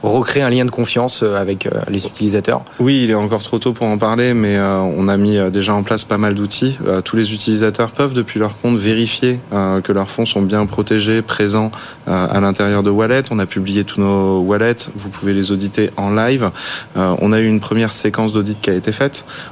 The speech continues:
Speaker 2: On va avoir une deuxième séquence d'audit qui va être faite. Donc, on avance sur, euh, ce niveau-là. Et on a aussi, bah, la réglementation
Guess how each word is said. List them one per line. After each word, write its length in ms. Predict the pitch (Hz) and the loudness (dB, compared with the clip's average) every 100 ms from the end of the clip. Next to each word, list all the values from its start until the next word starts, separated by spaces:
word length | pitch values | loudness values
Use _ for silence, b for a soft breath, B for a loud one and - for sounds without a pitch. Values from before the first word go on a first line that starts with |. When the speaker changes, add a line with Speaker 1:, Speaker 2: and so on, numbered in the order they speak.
| - | -2
Speaker 2:
On 60 | 95 | 0
va 100 | 92 | 2
avoir 140 | 95 | 2
une 100 | 95 | 2
deuxième 260 | 95 101 98 | 2 2 0
séquence 360 | 101 92 92 | 0 -2 0
d'audit 240 | 98 95 98 | 0 -2 -4
qui 120 | 101 | -2
va 100 | 95 | 0
être 140 | 92 | 0
faite. 280 | - 107 - - | -2 -4 -4 -4
Donc, 220 | 92 87 | -4 0
on 100 | 92 | 0
avance 240 | 92 98 | 2 0
sur, 180 | - 92 | 0 2
euh, 180 | 90 90 | 2 2
ce 140 | - | 0
niveau-là. 400 | 95 92 95 131 156 B B B | 0 2 2 0 -2 B B B
Et 180 | 123 139 | 0 2
on 160 | 107 113 | 2 2
a 80 | |
aussi, 340 | 107 101 - 156 | 2 0 -2 0
bah, 120 | 107 | 0
la 120 | 98 | 0
réglementation 460 | 101 101 104 101 | 0 0 2 2